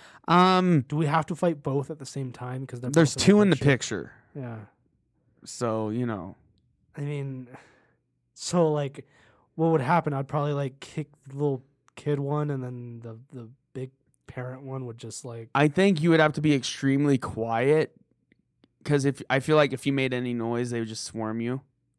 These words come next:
Speaker 2: Yeah.
Speaker 1: I'm gonna put them at B. I, I think it's
Speaker 2: I, yeah.
Speaker 1: possible, but I
Speaker 2: I'm, I, I wouldn't feel confident
Speaker 1: I would
Speaker 2: going into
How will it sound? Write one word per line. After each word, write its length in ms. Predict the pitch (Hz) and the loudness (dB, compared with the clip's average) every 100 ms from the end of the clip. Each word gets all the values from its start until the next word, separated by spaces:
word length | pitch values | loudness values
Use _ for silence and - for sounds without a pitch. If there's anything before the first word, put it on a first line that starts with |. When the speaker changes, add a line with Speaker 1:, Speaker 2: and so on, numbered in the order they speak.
| _ _ _ _ _ _ _ 190 | _ _ _ _ _ _ _ -14
Speaker 2:
Yeah. 600 | 156 185 185 170 151 143 _ _ _ _ _ _ _ _ _ - | -4 0 2 2 0 -6 _ _ _ _ _ _ _ _ _ 4
Speaker 1:
I'm 240 | 202 262 | 4 6
gonna 220 | 320 285 | 4 4
put 260 | 202 240 240 | 6 4 6
them 220 | 214 190 | 4 4
at 360 | 160 - - 123 | 2 0 -8 0
B. 360 | 147 139 107 - | 2 2 2 0
I, 300 | 131 139 131 | 2 2 2
I 40 | |
think 300 | 151 214 208 | 2 2 2
it's 200 | 208 - - | 0 0 -4
Speaker 2:
I, 100 | 196 | 2
yeah. 60 | |
Speaker 1:
possible, 600 | 180 185 196 190 147 139 | 6 6 6 4 6 4
but 200 | 127 135 | 6 4
I 200 | 123 190 | 4 4
Speaker 2:
I'm, 120 | 208 226 | 4 2
I, 120 | 190 | 4
I 260 | 196 196 180 | 4 4 4
wouldn't 360 | 175 185 196 - | 4 4 4 4
feel 340 | 180 165 147 | 6 8 6
confident 540 | 143 - 139 135 135 160 | 2 0 0 0 4 6
Speaker 1:
I 40 | |
would 140 | 196 | 6
Speaker 2:
going 160 | 135 | 6
into 40 | 170 | 4